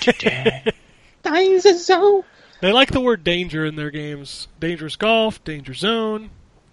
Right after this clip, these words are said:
Speaker 3: Uh, but that's their next game. It is coming to P S four and P C, which spawned a lot of hate on the internet from the Xbox crowd.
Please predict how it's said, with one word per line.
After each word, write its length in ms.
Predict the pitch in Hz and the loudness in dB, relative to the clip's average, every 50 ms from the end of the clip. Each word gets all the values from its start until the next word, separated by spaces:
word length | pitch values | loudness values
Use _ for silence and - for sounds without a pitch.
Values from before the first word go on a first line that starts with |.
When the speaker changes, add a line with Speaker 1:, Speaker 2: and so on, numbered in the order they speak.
| - - | -6 -4
Speaker 3:
Uh, 220 | 147 160 160 156 | -4 -4 -4 -4
but 100 | - 160 | -2 0
that's 180 | 185 185 185 - | 0 0 0 0
their 100 | 220 190 | -2 -2
next 200 | 190 185 - - | -2 -2 -2 -2
game. 220 | 202 196 190 175 | -2 -2 -2 -2
It 120 | 165 165 | -2 0
is 200 | 190 220 226 - | 0 -2 -2 -4
coming 360 | - - - 233 233 233 226 208 | -8 -6 -6 -6 -6 -6 -8 -10
to 200 | - - - 170 | -12 -14 -14 -14
P 220 | - - - - | -14 -10 -4 -4
S 160 | 277 277 - - | -2 -2 -4 -6
four 440 | - - - 247 247 254 254 247 233 | -10 -12 -12 -10 -8 -6 -4 -6 -6
and 300 | - - 175 170 160 - | -6 -8 -10 -10 -10 -12
P 260 | - - - 220 226 | -14 -12 -12 -12 -12
C, 540 | 202 - - - - 233 208 190 156 143 143 - _ _ _ _ _ _ _ _ _ _ _ _ | -12 -12 -12 -10 -10 -10 -10 -10 -12 -14 -16 -20 _ _ _ _ _ _ _ _ _ _ _ _
which 1040 | - 156 160 156 - - - - - - - - - - - - - - - - - - | -10 -6 -6 -6 -6 -6 -6 -4 -4 -4 -4 -4 -6 -8 -8 -10 -12 -12 -12 -12 -12 -12
spawned 400 | - - - 156 165 202 214 208 | -10 -8 -6 -6 -4 -6 -6 -6
a 60 | 165 147 | -8 -8
lot 320 | 135 139 151 190 240 254 | -6 -6 -6 -4 -4 -6
of 100 | 254 - | -6 -8
hate 280 | - - 202 214 220 208 | -8 -10 -10 -8 -8 -10
on 120 | 214 214 | -10 -10
the 140 | 202 190 196 | -12 -12 -10
internet 320 | 196 196 196 190 190 175 165 | -10 -8 -8 -8 -8 -10 -10
from 200 | - 196 185 180 | -12 -14 -14 -12
the 120 | 170 160 | -10 -10
Xbox 560 | 156 151 - - - - - 131 135 - - | -10 -10 -12 -12 -12 -12 -12 -12 -14 -18 -16
crowd. 540 | - - 160 139 - - - - - - - | -12 -12 -12 -12 -12 -14 -16 -16 -18 -20 -20